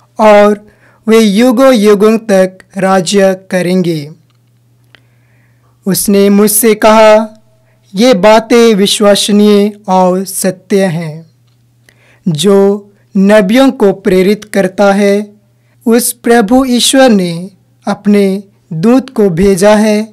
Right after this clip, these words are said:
जिससे वह अपने सेवकों को निकट भविष्य में होने वाली घटनाएं दिखाएं। देखो, मैं शीघ्र ही आऊँगा।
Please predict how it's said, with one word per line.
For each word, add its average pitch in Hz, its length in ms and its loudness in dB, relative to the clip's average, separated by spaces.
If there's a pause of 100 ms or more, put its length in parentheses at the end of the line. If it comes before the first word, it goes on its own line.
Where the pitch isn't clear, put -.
(480)
जिससे 240 840 0 (320)
वह 208 180 2
अपने 214 540 0
सेवकों 202 640 -2
को 208 540 -2 (380)
निकट 226 360 0
भविष्य 220 560 0
में 185 380 -2 (500)
होने 214 320 2
वाली 196 540 0 (320)
घटनाएं 196 720 0
दिखाएं। 175 640 -6 (960)
देखो, 208 800 0 (400)
मैं 220 200 4
शीघ्र 233 480 0
ही 220 280 2
आऊँगा। 190 720 -2